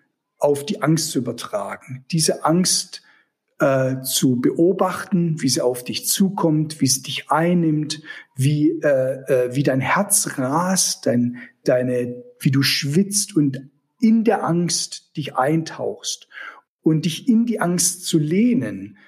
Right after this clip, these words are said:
Dadurch wird die Angst tatsächlich weniger und weniger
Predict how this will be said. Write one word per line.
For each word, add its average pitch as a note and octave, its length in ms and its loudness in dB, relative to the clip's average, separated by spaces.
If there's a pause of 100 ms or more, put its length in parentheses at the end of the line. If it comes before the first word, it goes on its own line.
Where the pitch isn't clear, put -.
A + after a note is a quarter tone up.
(220)
Dadurch F#3+ 720 0
wird E3+ 120 2
die - 120 -4
Angst G3+ 300 0
tatsächlich E3+ 680 -2
weniger D#3+ 680 2
und C#3 200 2
weniger D#3+ 760 2